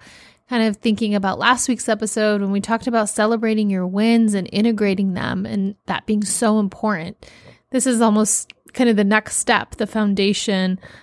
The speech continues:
uh, to continue to reach this place of inner peace that self-love really serves that and allows that into our lives. So I'm gonna talk about the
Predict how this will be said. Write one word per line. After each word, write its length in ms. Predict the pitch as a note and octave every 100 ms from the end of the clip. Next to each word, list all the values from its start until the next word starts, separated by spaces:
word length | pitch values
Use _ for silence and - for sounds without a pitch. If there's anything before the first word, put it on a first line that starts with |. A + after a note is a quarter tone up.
| _ A3+
uh, 320 | G3 F#3 - -
to 160 | A3+
continue 500 | G#3+ G#3+ G3+ A3+ A3+
to 220 | G#3+ G3+
reach 560 | F#3 G#3 A3+ G3+ - -
this 400 | G#3 F#3+ - - - - _ _ -
place 440 | - A3 A#3+ G#3
of 360 | - G3 F#3+ G3
inner 260 | G#3+ G#3+
peace 560 | F#3+ - - G#3+ G3 -
that 340 | - - F3+ - _ _ _ _ _ _
self-love 760 | - A#3 G#3+ A3 G3 F#3 F#3
really 340 | G3+ F#3 F3+ F3
serves 500 | F3 - F#3+ F3+ F#3
that 320 | - C#3+ - -
and 340 | G#3 F#3+ F#3+ -
allows 600 | G3+ F3+ F3 G3 F#3 -
that 260 | F3 -
into 420 | - F#3 F3+ -
our 140 | G#3 -
lives. 560 | F#3 F3 - G3 - _ - _ _ _ _ _ G#3+
So 140 | -
I'm 40 | F#4
gonna 160 | G#4+
talk 220 | F4 C#4
about 400 | B3 A3+ G#3 F3+
the 340 | A3+ A3 A3